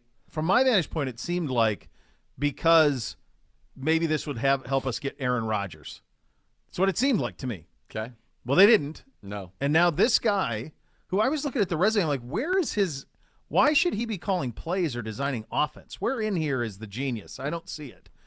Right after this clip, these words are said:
Speaker 2: Right.
Speaker 1: He's been, worked for a lot of people who are smart, but that doesn't mean that he, he's it. This dude is, it's as bad as it gets, brother. That was pathetic.
Speaker 2: Path-, a-, and it's
Speaker 1: And I got news for you. It's two weeks in a row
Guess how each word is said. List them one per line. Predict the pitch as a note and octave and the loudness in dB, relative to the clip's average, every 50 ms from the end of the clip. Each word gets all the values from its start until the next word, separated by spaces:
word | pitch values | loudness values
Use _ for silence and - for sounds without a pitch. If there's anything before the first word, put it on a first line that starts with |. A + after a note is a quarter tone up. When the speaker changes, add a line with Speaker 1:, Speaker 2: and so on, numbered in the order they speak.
| - | -12
Speaker 2:
Right. | G2+ G2 F#2 E2 - | -10 -10 -10 -10 -6
Speaker 1:
He's | - D#3 D#3 | -6 -6 -2
been, | D3+ D#3+ C#3+ C#3+ - | 0 0 -2 -2 -4
worked | A#2+ C#3+ G#3+ B3+ - - | 2 4 4 4 2 -2
for | - D#3+ | -4 -2
a | C#3 B2+ | 0 2
lot | B2 A#2+ A#2+ | 2 2 0
of | A2+ | 0
people | - C3 A#2+ A#2 G2+ | -2 -4 -6 -4 -6
who | A#2+ A#2 | -4 -4
are | G#2+ | -4
smart, | - - - G#2+ G2+ A2 C3 - | -4 -4 -6 -4 -4 -4 -6 -4
but | - A#2 A2+ | -6 -4 -4
that | C#3 B2 | -4 -2
doesn't | C3 D#3 C3+ C#3+ B2+ | -2 -4 -4 -4 -4
mean | C3+ C#3+ D3 C#3 | -4 -4 -2 -2
that | B2 A2+ G2 | -4 -4 -6
he, | G#2 G#2 - - _ _ | -8 -14 -16 -20 _ _
he's | - G2+ C#3+ D3+ C3 G#2 | -10 -6 -4 -4 -2 0
it. | B2+ E3 G#3+ F3 B2+ - - - _ _ _ _ _ _ _ _ _ _ _ _ _ - | 0 0 0 0 -4 -8 -18 -20 _ _ _ _ _ _ _ _ _ _ _ _ _ 4
This | C#3 F#3 B3 - | 4 6 6 6
dude | - D#4 C4+ E3 B2+ | 4 4 4 4 2
is, | A2+ A2+ - - - - - - - - | -2 -6 -8 -10 -12 -16 -20 -20 -12 -2
it's | - F3+ - - | -2 -2 0 0
as | C#4 E3+ | -4 -2
bad | A#2+ D#3 D3+ C#3+ C3 | 0 2 2 2 0
as | A#2+ | -2
it | A#2+ G2 | -6 -6
gets, | F2 C3 F#3+ G#3 - | -2 0 0 0 -2
brother. | - B2 A#2+ A#2 B2+ C#3 D3 - _ _ _ _ _ _ _ _ _ _ _ _ _ _ _ _ _ _ _ _ _ _ | -2 -2 0 0 0 -2 -2 -6 _ _ _ _ _ _ _ _ _ _ _ _ _ _ _ _ _ _ _ _ _ _
That | - E3 A#3 C4+ | 2 4 4 4
was | C#4 E3 - | 4 0 0
pathetic. | - - D3+ - - _ _ - E3 F3 F#3+ F3 - - - - - _ _ _ _ _ _ | -2 -4 -4 -4 -6 _ _ 0 2 4 4 2 2 -2 -6 -20 -20 _ _ _ _ _ _
Speaker 2:
Path-, | - A#2+ G#2+ - | -8 -8 -8 -6
a-, | - B2 B2 - | -4 -6 -4 -2
and | B2+ A#2 A2+ | -4 -4 -2
it's | A2+ | 0
Speaker 1:
And | D#3+ E3 G3 | 2 4 4
I | A3+ | 6
got | A#3+ G#3+ E3 | 4 4 4
news | E3+ G#3 A3+ - | 4 2 2 2
for | - C#3+ A2+ | -2 -4 -6
you. | E2 C#2+ - _ _ _ _ _ _ _ _ _ - - - _ _ _ _ _ - | -6 -6 -12 _ _ _ _ _ _ _ _ _ -20 -20 -20 _ _ _ _ _ -8
It's | C#3 B2 - - | -8 -6 -6 -2
two | - A3 A#3 | 0 0 0
weeks | G#3+ G#3+ - - | 0 -2 -2 -2
in | G3 E3+ | 0 2
a | D#3+ | 4
row | D#3 D#3 E3+ G#3 A#3+ A#3+ - | 4 6 6 6 4 2 -2